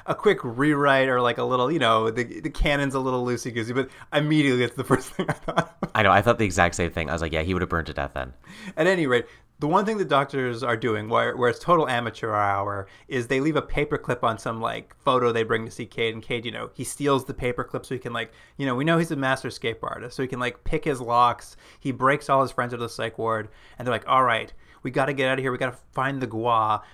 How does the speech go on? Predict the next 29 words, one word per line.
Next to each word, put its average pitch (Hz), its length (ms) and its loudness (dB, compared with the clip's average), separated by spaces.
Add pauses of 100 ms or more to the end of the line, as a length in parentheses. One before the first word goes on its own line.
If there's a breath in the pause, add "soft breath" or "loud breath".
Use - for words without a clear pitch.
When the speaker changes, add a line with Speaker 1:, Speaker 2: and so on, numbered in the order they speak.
Speaker 1:
But 139 80 -4
first 165 260 -2
we 160 60 0
need 160 80 -2
to 147 60 -6
get 143 100 0
our 113 80 0
hammer 139 420 -2
back. 110 280 -2
We 127 80 -4
got 131 200 -2
the 123 80 -6
hammer 160 480 0
of 131 140 0
the 135 60 -2
Gua, 117 360 2
a 104 60 0
powerful 156 560 6
Gua 135 260 0
weapon." 120 460 -6 (500 soft breath)
And 139 80 -2
it's 135 100 -4
at 156 60 0
this 180 160 2
moment 139 400 4
where 120 120 2
it's 113 100 -4
just, - 180 -8
like, 113 320 -4